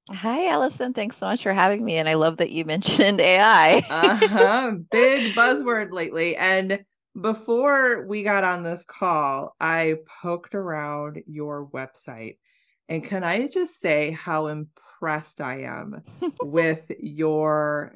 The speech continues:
Speaker 2: copywriting? Like, I have had a lot of copywriters and copy strategists on my show, but your website really popped out at me on
Speaker 1: <laughs>
Speaker 2: how you use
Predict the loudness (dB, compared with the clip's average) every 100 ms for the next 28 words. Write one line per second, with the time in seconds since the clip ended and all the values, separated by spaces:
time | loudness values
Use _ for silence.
0 | -20 -10 -8 -8 -10 -10 -10 -10 -10 -4
1 | -4 -4 -2 0 0 -2 -4 -2 -2 -2
2 | -6 -6 -6 -4 -6 -6 _ _ _ _
3 | -2 0 0 -2 _ _ _ -6 -4 -2
4 | -2 0 0 0 0 -2 -4 -12 -8 -8
5 | -6 -10 -6 -4 -4 -8 -8 -8 -6 -10
6 | -12 -10 -8 -6 -4 -6 -8 _ _ _
7 | _ _ -4 -2 0 -4 0 2 2 0
8 | -2 -4 -8 _ -14 -8 0 0 0 -6
9 | -6 -6 -6 -8 -6 -4 -2 -2 -4 -8
10 | -4 -4 -2 -4 -4 -4 -4 -2 -2 -2
11 | -4 -4 -2 0 0 -4 -6 -4 -4 -4
12 | -6 -8 _ _ _ _ -14 -6 0 2
13 | 2 -2 -8 -20